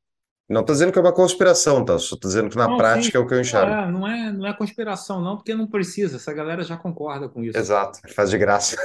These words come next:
Speaker 2: Faz de graça, né?
Speaker 1: <laughs>
Speaker 2: Não precisa ninguém controlar, não, ele já faz no automático. Olha, eu concordo com isso, e, inclusive, é...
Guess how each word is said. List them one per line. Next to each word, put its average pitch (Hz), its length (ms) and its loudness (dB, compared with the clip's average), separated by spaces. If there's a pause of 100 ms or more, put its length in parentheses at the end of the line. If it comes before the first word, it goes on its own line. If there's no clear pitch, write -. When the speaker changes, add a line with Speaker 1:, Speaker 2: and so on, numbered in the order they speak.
(200)
Speaker 2:
Faz 170 120 -4
de 208 120 2
graça, 165 420 2
né? 170 400 0
Speaker 1:
<laughs> 185 180 -4
Speaker 2:
Não 170 120 0
precisa 208 320 -2
ninguém 226 260 2
controlar, 220 500 2
não, 180 160 0
ele 170 80 0
já 160 120 0
faz 185 180 -4
no 196 80 -4
automático. 180 500 -4 (1080)
Olha, 147 500 -2 (1080)
eu 190 120 0
concordo 180 540 -2
com 123 100 -6
isso, 123 320 -6 (240)
e, 208 300 -8
inclusive, 170 840 -6 (760)
é... 127 880 -4